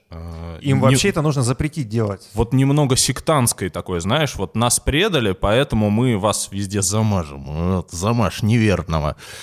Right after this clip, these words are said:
Speaker 1: А
Speaker 2: Ну, скажи, наконец-то, что ты имеешь в
Speaker 1: они
Speaker 2: виду? Они замазали ш-
Speaker 1: они замазали на приказе, да, Алену Косторную,
Speaker 2: Приказе
Speaker 1: хотя
Speaker 2: Минспорта.
Speaker 1: понятно же было, что Алена Косторная получила эту награду за заслуги, которым,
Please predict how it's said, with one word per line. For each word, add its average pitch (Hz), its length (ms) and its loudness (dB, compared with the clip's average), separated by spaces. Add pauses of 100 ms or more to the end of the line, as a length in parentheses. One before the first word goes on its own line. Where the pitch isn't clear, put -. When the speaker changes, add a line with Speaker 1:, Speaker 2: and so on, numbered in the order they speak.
(380)
Speaker 1:
А 110 260 0
Speaker 2:
Ну, - 40 -2
скажи, 170 320 -8
наконец-то, 117 880 -10
что 156 180 -4
ты 139 120 -6
имеешь 120 260 2
в 123 40 4
Speaker 1:
они 135 120 4
Speaker 2:
виду? 170 320 2
Они 139 160 -2
замазали 139 1000 -2
ш- 110 120 -2
Speaker 1:
они 131 200 2
замазали 160 480 2
на 131 80 2
приказе, 123 400 -2
да, 101 220 2
Алену 95 240 0
Косторную, 127 640 0
Speaker 2:
Приказе 135 200 -4
Speaker 1:
хотя 120 180 0
Speaker 2:
Минспорта. 135 440 0
Speaker 1:
понятно 135 380 2
же 107 100 0
было, 110 280 -4
что - 180 -6
Алена 95 240 0
Косторная 107 400 -2
получила 95 340 -2
эту 92 140 -6
награду 101 340 -2
за 90 340 0
заслуги, 92 420 -4
которым, 87 420 -4